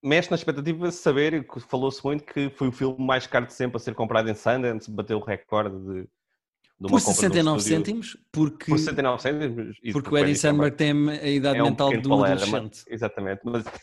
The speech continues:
Speaker 1: ah, não sei se isso não tem mais graça do que qualquer cena que aconteça no filme.
Speaker 2: <laughs>
Speaker 1: Esse, esse pormenor.
Speaker 2: Sim, mas basicamente, imaginem, eu não sei quanto é que era o preço, era sete milhões ou setenta milhões,
Speaker 1: Era,
Speaker 2: ou lá
Speaker 1: era
Speaker 2: o que é que
Speaker 1: tipo,
Speaker 2: era.
Speaker 1: ou catorze ou dezassete, era um número assim.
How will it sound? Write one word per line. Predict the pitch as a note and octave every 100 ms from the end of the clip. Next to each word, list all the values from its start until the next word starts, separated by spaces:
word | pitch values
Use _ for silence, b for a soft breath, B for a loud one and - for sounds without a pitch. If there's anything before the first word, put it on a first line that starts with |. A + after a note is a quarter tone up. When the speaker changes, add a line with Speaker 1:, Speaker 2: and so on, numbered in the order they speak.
| B B _ -
Speaker 1:
ah, | E3+ E3+ - - - _ - -
não | D#3 D3+
sei | D#3+ D3+
se | D#3
isso | D3
não |
tem | C#3+
mais | C#3 B2+
graça | B2+ B2 C3+
do | B2+
que | - A#2+ A#2
qualquer | - C3 C3+ B2
cena | - C3+ B2+
que | B2
aconteça | B2 B2 B2
no |
filme. | A#2+ F2+ F#2 -
Speaker 2:
<laughs> | - - - - D#4+ D4+ - F4+ D#4
Speaker 1:
Esse, | - C#4
esse | A#3+
pormenor. | B3 C3+ A#2 G#2 B B B B B B
Speaker 2:
Sim, | _ G#3
mas | F3+ D3
basicamente, | E3+ D#3+ E3 E3+ E3
imaginem, | E3 E3+ D#3+ D#3+ D3+ C#3
eu | E3
não |
sei | F3+ G3+
quanto | F#3+
é | F3
que |
era | D3
o |
preço, | C#3+ E3 -
era | A2
sete | A#2 C3+ -
milhões | C3 C3+ D3
ou | A#2 G#2+
setenta | G#2+ - C3+ B2
milhões, | A#2+ C3+
Speaker 1:
Era, | E3+
Speaker 2:
ou | A2+
lá |
Speaker 1:
era | F3+
Speaker 2:
o | G#3+
que | A3+
é |
que | F3+
Speaker 1:
tipo, |
Speaker 2:
era. | E3+
Speaker 1:
ou | F#3
catorze | F3+ G3 G3 F3
ou |
dezassete, | D3 C3 - D3 D3
era | D3 C#3
um | D#3
número | D3+
assim. | B2 E2+